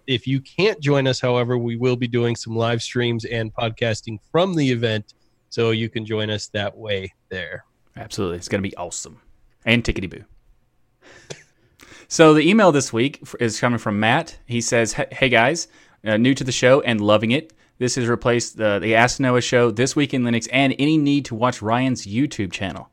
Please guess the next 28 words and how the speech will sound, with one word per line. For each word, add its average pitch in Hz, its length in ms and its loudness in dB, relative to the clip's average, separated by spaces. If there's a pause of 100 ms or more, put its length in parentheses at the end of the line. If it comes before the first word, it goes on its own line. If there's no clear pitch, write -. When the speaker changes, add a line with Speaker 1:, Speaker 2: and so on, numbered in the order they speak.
(240)
Speaker 1:
What? 185 360 -6 (100)
Speaker 2:
Huh? 151 240 2 (1160)
Speaker 1:
That's - 140 -12
ridiculous. 123 800 -6 (400)
Speaker 2:
He 147 160 0
says, 151 240 6
"I 139 60 4
have 226 180 8
some 208 100 0
comments 180 300 4
about 127 240 6
episode 135 360 4
one 131 180 2
sixteen, 113 640 0
and 113 200 -6
I 107 60 0
think 160 240 -4
you 156 80 -2
should 117 140 -4
hear 127 200 -6
them. - 460 -10 (720)
You're 131 160 4
all 175 220 10
a 185 60 4
bunch 160 260 2
of 127 180 -2
gooey 143 260 2
noobs, 127 540 0